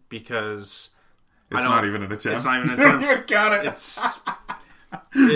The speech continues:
Speaker 1: it, it, it counts only in the sense that it's a technical disqualification. He didn't even get
Speaker 2: Right.
Speaker 1: into the,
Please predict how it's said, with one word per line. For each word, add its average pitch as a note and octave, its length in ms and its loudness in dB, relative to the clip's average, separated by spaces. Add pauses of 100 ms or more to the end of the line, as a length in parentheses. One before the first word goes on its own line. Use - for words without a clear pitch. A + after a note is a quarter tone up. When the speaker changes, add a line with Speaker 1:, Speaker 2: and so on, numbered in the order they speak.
(120)
Speaker 1:
it, D3+ 260 -6
it, C#3+ 220 -8
it D3 100 -8
counts E3 500 -6
only D3+ 440 -2
in C#3 100 -4
the C3 80 -6
sense C#3 360 -8
that C3 140 -8
it's B2 300 -10
a A#2 80 -12
technical A#2+ 920 -6
disqualification. A2 1000 -10
He G#2 100 -14
didn't A2 140 -10
even G#2+ 180 -12
get G#2 220 -12 (100)
Speaker 2:
Right. G#2+ 300 -6 (180)
Speaker 1:
into A#2+ 240 -6
the, G#2+ 220 -6